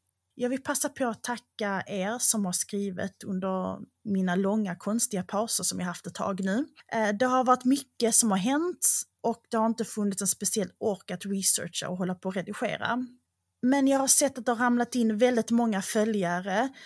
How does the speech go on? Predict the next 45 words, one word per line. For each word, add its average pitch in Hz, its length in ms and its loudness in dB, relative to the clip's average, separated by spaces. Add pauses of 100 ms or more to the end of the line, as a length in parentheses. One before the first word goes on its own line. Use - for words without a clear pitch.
(180)
och - 220 -6
ni 254 140 4
som 240 180 4
hängt 226 260 0
med 208 240 0
mig 180 180 -2
ett - 160 -6
tag, 220 560 -2
ni 214 140 0
har 190 120 -2
stannat 170 420 -2
kvar. 214 460 -2 (260)
Så - 160 0
jag 240 60 0
har 240 40 -6
tagit 233 320 -2
mig 190 160 0
i 175 80 -6
kragen 190 480 -4
för 185 120 -6
att 185 100 -6
leverera 185 540 -4
nya 185 240 -2
fall - 260 -6
för - 140 -10
er. - 220 -8 (840)
För 262 80 -2
ett 254 80 -8
tag 302 220 2
sedan 254 160 4
så 233 120 2
la 220 80 0
jag 214 100 0
upp 196 140 -4
ett 185 120 -12
inlägg 226 880 -2
där 208 120 0
jag 214 140 0
frågar 247 400 0
om 220 60 0
vilka 208 240 -4
teman 208 640 -2
ni 233 120 2
vill 208 180 -2
höra 196 720 0